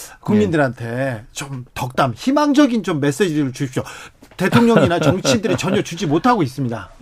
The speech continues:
Speaker 2: 아니, 제가 무슨 희망적인
Speaker 1: 그래도,
Speaker 2: 메시지를
Speaker 1: 그래도
Speaker 2: 줄,
Speaker 1: 스승이 주셔야죠.
Speaker 2: 예, 줄 거, 줄 거는 없고요.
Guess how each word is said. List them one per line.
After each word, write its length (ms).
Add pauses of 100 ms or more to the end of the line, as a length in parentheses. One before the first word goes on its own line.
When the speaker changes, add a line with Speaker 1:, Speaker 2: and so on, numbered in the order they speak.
Speaker 2:
아니, 260
제가 340
무슨 480
희망적인 720
Speaker 1:
그래도, 400
Speaker 2:
메시지를 340 (140)
Speaker 1:
그래도 300
Speaker 2:
줄, 160
Speaker 1:
스승이 320
주셔야죠. 460
Speaker 2:
예, 240
줄 220
거, 200
줄 220
거는 440
없고요. 800